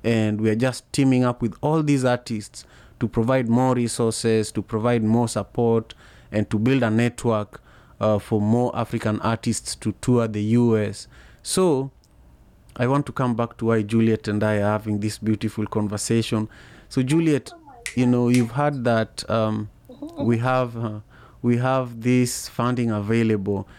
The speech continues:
and one of the things that I want you to share with us is if this money is provided to you,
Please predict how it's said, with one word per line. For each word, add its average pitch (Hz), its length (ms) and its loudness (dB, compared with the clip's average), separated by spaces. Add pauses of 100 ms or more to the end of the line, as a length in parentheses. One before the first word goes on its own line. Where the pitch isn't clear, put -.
(200)
and 117 120 2
one 131 140 2
of 131 140 0
the 113 80 -8
things 135 340 -2
that 113 260 -2
I 117 120 0
want 131 260 0
you 131 80 -2
to 123 180 -6
share 143 240 0
with 120 160 0
us 117 320 0
is 110 440 2 (1000)
if 123 220 0
this 139 280 0
money 123 320 2
is 113 120 -2
provided 113 560 -2
to 113 100 -4
you, 107 480 0